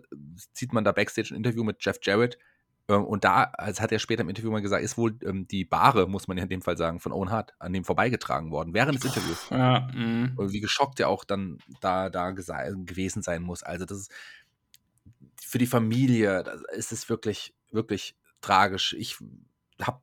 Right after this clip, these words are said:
Speaker 1: damals sehr viele Tränen auch vergossen, weil das schon, das ist ja auch sowas, ich mein, klar, es gab schon viele auch, äh, Unfälle im Wrestlingring, aber das ist ja ein Unfall, der nicht hätte sein müssen.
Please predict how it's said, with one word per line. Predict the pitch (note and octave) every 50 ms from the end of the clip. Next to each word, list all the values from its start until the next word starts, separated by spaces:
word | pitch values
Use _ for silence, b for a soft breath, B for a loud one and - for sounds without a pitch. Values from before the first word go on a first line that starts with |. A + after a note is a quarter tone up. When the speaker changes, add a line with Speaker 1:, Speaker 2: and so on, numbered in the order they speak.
| _ _
Speaker 1:
damals | - G2+ G#2+ G#2+ A2 A2 G#2+ - - - - - -
sehr | - - E2 - A#2+ C3
viele | C3 - C#3 B2 A2+ F#2+
Tränen | - F2+ E2+ F#2 G#2 A#2+ C#3+ C3 A2
auch | - E2+ G2+
vergossen, | - - F#2+ - G#2 A#2 - - D#3+ D3+ C3 -
weil | F#2 F#2 G2 G2+ G#2 G#2 B B B B B -
das | - E2 - -
schon, | - A2 G#2+ G#2+ G2 - - _ _ _ _ _ _ _ _ _
das | - - -
ist | G2 G2+
ja | - G#2+ G2+
auch | G2 -
sowas, | - G#2+ G2+ G2+ - - - _ _
ich | - F#2
mein, | G2+ G#2 -
klar, | - G#2+
es | F2+ - -
gab | - G2+ A#2+ B2 -
schon | - A#2+ G#2+ G2 F#2+
viele | - - A2+ G#2 G#2 G2+ B B B B B B
auch, | - F#2+ G2+ - - -
äh, | G#2 G2+
Unfälle | G2 - D3+ C3 B2 - A2 G#2+ G#2+ F#2+
im | E2+ G2+
Wrestlingring, | G2+ F#2+ - - G#2+ G#2 G#2 G#2 F#2
aber | F2+ F#2 F2+
das | F#2+ G2 -
ist | G#2+ -
ja | G#2+ G2 F#2+ F#2+ B B B B B B B B _ -
ein | F#2+ G2 G2 G2 G2+ G2 F#2+ G2 _ _ _ _ B B B B B B B B B B B B B B B B B
Unfall, | - D3+ B2 - C3+ B2
der | A2+ A2 G#2+
nicht | B2 - -
hätte | A#2 - G#2+
sein | F2+ F#2+ F2+ A2 A2+
müssen. | F#2+ E2+ - - F2+ E2